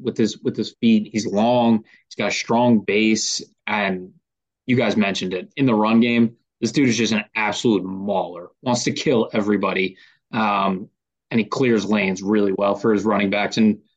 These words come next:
I know it's kind of li-, uh, lineman by committee at Georgia, but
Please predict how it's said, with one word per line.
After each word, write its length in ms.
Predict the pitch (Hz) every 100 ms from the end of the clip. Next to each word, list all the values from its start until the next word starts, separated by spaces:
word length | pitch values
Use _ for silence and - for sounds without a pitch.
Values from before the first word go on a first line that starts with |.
| _ _ _ _
I 40 | 113
know 160 | 117 -
it's 200 | - - _ -
kind 140 | 113 101
of 100 | 95 _ _ _ _ _ _ _
li-, 320 | - 127 127 131
uh, 280 | 110 98
lineman 440 | 98 113 120 117 110
by 180 | 107 104
committee 600 | 123 113 123 123 120 117
at 160 | 120
Georgia, 460 | 143 135 123 131 120
but 300 | 107 98